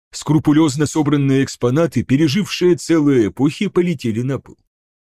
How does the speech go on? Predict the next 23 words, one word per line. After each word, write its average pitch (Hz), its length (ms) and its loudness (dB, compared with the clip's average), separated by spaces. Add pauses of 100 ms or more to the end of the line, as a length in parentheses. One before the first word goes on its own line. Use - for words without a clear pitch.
И 143 100 2
на 135 140 2
этом 165 300 2
еще 196 340 2
все - 220 -4
не 127 100 0
закончилось. - 880 -8 (460)
Коул 202 420 2
бросился 156 560 0
на 131 80 0
Криптека. - 600 -6 (240)
Десяток 160 540 0
механодендритов 151 920 2
метнулись 160 540 0
вперед. 151 420 -6 (640)
Те, 165 160 2
что - 180 -2
поменьше, 143 460 2
ударили 165 420 2
разрядами, 117 720 2
лишая 180 520 2
противницу 131 600 -2
сил. - 320 -10